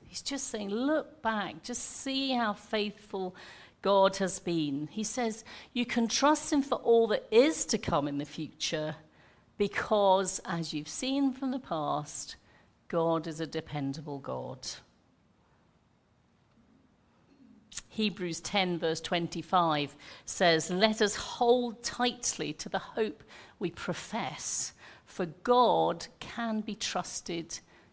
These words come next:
to keep his promise." You know, people very quickly get a reputation for not being trustworthy, don't they? You ever caught yourself thinking, um,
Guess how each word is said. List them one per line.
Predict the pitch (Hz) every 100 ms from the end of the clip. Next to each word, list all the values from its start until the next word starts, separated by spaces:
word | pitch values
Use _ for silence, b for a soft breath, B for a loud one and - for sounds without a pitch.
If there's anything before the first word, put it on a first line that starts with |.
| b
to | - 196
keep | - - - -
his | - 185 170 -
promise." | - - 170 156 - - - - - - _ b b b b _ _ _ _ _ _ _ _ _ _ _ _ _ - B B
You | 233
know, | 220
people | 214 277 285
very | 233 208 208
quickly | 214 - 190 - 175
get | 160 170
a |
reputation | 175 185 - 180 - 180 - - 160
for | 160 170 165 B B B
not | 185 202 202 - - -
being | 180 175 175
trustworthy, | - - - - - 156 139 131
don't | 139 165 151 -
they? | 135 - - _ _ _ B B B
You | 220
ever | 233 240
caught | 262 214
yourself | 185 180 185 151 147
thinking, | - 175 165 160 - 151 147 -
um, | 156 143 139